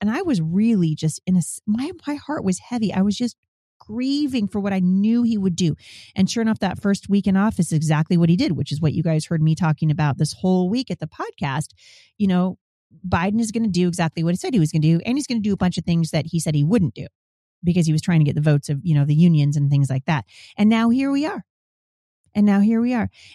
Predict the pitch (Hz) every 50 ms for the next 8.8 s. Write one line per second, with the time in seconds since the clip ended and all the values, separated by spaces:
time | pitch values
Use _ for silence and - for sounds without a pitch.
0 | - - 226 226 220 233 262 285 302 285 277 262 254 240 233 - 202 190 - 233
1 | 220 202 196 208 202 240 226 233 214 208 190 190 180 170 165 160 - _ - 180
2 | 175 165 160 151 151 151 160 - - 160 147 143 139 107 - _ _ _ _ _
3 | _ _ _ _ - 180 180 165 160 - _ _ - 185 175 208 214 190 208 226
4 | 214 226 214 208 202 - - 175 151 131 127 190 - - _ _ _ _ _ _
5 | - 190 190 185 175 147 - 175 180 180 160 - 180 165 - 185 175 165 156 165
6 | 156 - - 151 - - 185 175 - 175 165 156 156 151 156 160 170 175 175 165
7 | 160 156 156 160 165 165 180 175 180 180 165 143 156 - - - 208 202 185 165
8 | 156 147 135 - 151 147 147 147 139 123 147 147 139 135 147 175